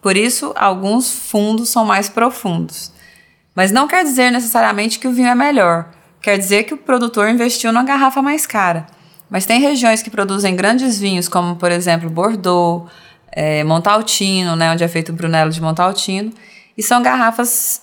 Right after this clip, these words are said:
de fundo raso, é o padrão de garrafa que eles usam. Vinhos caríssimos, assim, que chegam muitas vezes a milhares de, de reais e que o fundo não vai ser profundo.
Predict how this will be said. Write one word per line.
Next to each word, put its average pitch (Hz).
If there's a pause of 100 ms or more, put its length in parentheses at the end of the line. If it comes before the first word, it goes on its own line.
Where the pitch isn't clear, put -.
de 220
fundo 233
raso, 180
é 165
o 170
padrão 202
de 208
garrafa 214
que 233
eles 247
usam. 180 (460)
Vinhos 214 (200)
caríssimos, 214
assim, 196
que 202
chegam 190 (320)
muitas 202
vezes 196
a 180
milhares 190
de, 180 (320)
de 170
reais 185
e 277
que 330
o 330
fundo 247
não 254
vai 262
ser 202
profundo. 170